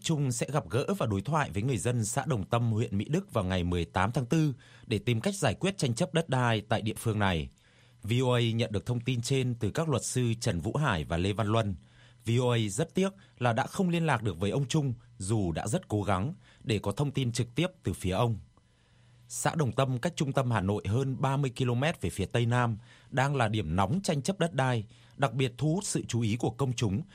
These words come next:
sau khi người dân đụng độ với công an cách đây hai ngày. Hôm mười lăm tháng tư, chính quyền tìm cách dùng vũ lực để thu hồi đất đai tại xã, dự kiến sau đó giao cho công ty viễn thông Viettel. Tuy nhiên, người dân đã chống trả quyết liệt,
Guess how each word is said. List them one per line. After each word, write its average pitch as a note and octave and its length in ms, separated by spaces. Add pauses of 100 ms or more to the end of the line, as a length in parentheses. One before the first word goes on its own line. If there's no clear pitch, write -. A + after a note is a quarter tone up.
(140)
sau C#3+ 360
khi B2+ 240
người A2 180
dân B2 300
đụng C3+ 160
độ C#3+ 320
với G2 120
công B2+ 220
an A#2 200
cách D#3 200
đây A#2+ 160
hai A2 200
ngày. E2 320 (800)
Hôm B2 320
mười G2 140
lăm B2+ 180
tháng G#2+ 120
tư, D3+ 280 (320)
chính C#3 200
quyền D#3+ 200
tìm A#2 200
cách G#3 180
dùng A2 280
vũ B2 220
lực G3 220
để F#2 120
thu C#3 200
hồi A#2 140
đất - 180
đai B2+ 180
tại - 160
xã, - 200 (580)
dự A#2+ 160 (100)
kiến A2 260
sau C#3+ 220
đó G#2+ 280
giao C3 260
cho B2 120
công B2+ 220
ty B2 160
viễn G#2+ 220
thông C3+ 200
Viettel. B2 420 (640)
Tuy C#3+ 120
nhiên, B2+ 260 (280)
người A2 160
dân C#3 220
đã - 100
chống A#2 220
trả C3 180
quyết F3+ 240
liệt, C3+ 200